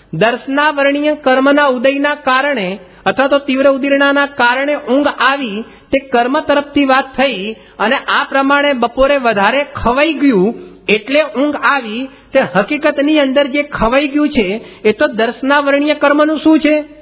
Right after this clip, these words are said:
એ દર્શનાવરણીય કર્મનું ન કર્મ છે. તો આચાર્ય દેવોએ ક્યારે ક્યારે દર્શનાવરણીય કર્મના ન કર્મને લઈને પણ અહીંયા આગળ જે કાર્ય થયું તો કે તેની ચર્ચા આની અંદર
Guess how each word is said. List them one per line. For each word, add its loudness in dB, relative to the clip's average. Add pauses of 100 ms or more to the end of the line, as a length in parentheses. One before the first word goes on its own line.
(260)
એ 2
દર્શનાવરણીય 0
કર્મનું 2
ન 2 (180)
કર્મ -2
છે. -12 (420)
તો 4
આચાર્ય -2
દેવોએ 0
ક્યારે -4
ક્યારે -4 (340)
દર્શનાવરણીય 0
કર્મના 2
ન -2 (260)
કર્મને 2
લઈને 0
પણ -2 (320)
અહીંયા 0
આગળ -2
જે -2
કાર્ય -4
થયું -2
તો 0
કે -6
તેની 0
ચર્ચા 0
આની -4
અંદર 0